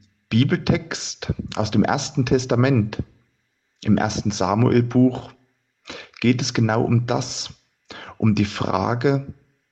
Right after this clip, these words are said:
was haben wir gegen unsere eigene Verzagtheit in der Hand?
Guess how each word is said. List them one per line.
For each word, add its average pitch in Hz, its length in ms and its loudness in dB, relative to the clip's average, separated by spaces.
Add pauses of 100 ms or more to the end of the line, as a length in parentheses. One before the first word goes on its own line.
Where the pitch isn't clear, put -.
(1160)
was - 260 -4
haben 104 380 0
wir 139 420 2 (640)
gegen 98 240 2
unsere 104 540 0
eigene 113 380 0
Verzagtheit 104 880 -4
in 101 120 0
der 98 180 -2
Hand? 120 280 -2